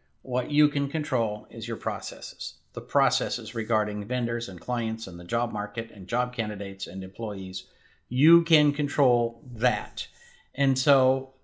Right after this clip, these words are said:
uh, you know, for me, you probably guessed this, but all of the, my answers to all of the questions are, we create a process. So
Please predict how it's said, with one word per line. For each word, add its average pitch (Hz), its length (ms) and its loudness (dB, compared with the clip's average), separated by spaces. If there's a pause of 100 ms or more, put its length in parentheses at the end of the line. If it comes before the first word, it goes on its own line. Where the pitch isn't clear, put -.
(360)
uh, - 60 -8
you - 140 -4
know, 120 140 0
for 139 200 2
me, 180 580 2 (520)
you 135 120 -6
probably 117 400 0
guessed 107 400 -2
this, - 260 -10
but 113 520 0 (640)
all 165 520 12
of 131 120 4
the, 135 120 0
my 135 240 2
answers 127 460 0
to 143 140 0
all 127 300 4
of 117 100 0
the 120 60 -4
questions 113 580 -2
are, 110 560 0 (320)
we 131 560 4
create 113 680 -2
a 120 120 -8
process. - 800 -10
So 113 480 -2